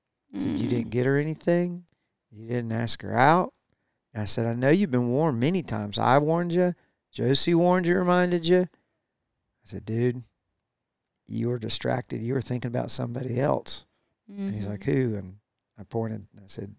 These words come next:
Speaker 1: "You were thinking about Colby." And it just hit him.
Speaker 2: Yeah,
Speaker 1: And I
Speaker 2: he
Speaker 1: said, "You dropped the ball on that one, dude."
Speaker 2: Yep. And he, cr-, uh, we could, I could hear him crying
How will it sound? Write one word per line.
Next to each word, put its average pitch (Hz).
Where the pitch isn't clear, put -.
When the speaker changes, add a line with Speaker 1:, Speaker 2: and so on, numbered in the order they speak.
Speaker 1:
"You 120
were 123
thinking 110
about -
Colby." -
And 113
it -
just -
hit -
him. -
Speaker 2:
Yeah, 170
Speaker 1:
And 175
I -
Speaker 2:
he 190
Speaker 1:
said, 117
"You 117
dropped 123
the 120
ball 120
on 117
that 120
one, 107
dude." 107
Speaker 2:
Yep. -
And 190
he, 220
cr-, -
uh, 180
we 170
could, -
I 165
could 170
hear 170
him 156
crying 147